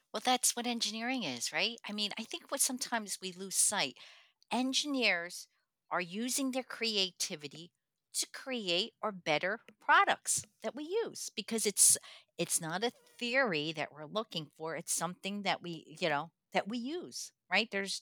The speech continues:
there, there's a, there's an application and a product or a commodity that we wanna go after, and there's a creativity. Well,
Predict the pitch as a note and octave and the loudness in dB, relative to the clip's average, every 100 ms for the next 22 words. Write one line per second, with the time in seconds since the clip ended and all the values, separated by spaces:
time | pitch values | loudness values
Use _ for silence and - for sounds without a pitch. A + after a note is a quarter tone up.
0 | G3 F#3 - F#3+ F3+ F#3 F#3 - - _ | 0 -2 0 -4 -2 -4 -8 -14 -18 _
1 | _ _ _ G#3 A3 A3 G#3+ A3 A3 - | _ _ _ 0 2 6 6 4 -2 -2
2 | G3 G3 G#3 G3 F3+ - E3 E3 F3+ - | -2 -2 -4 -6 -8 -6 0 0 -2 -6
3 | E3 D3+ E3+ D#3+ D#3 D#3+ D#3 D3 C#3+ - | -8 -8 -10 -6 -6 -6 -8 -8 -8 -10
4 | E3 C#3+ D3 C#3+ C3+ _ _ - D#3+ D#3 | -10 -10 -10 -8 -10 _ _ -4 0 2
5 | C#3+ C3+ - B2+ D#3 C#3+ - D3 - D#3 | 4 2 -2 -8 -6 -6 -8 -10 -14 -10
6 | C#3+ C3+ - C3+ B2 G#2 - _ _ _ | -8 -8 -10 -10 -12 -14 -18 _ _ _
7 | _ F3 G#3 D4 | _ 4 4 4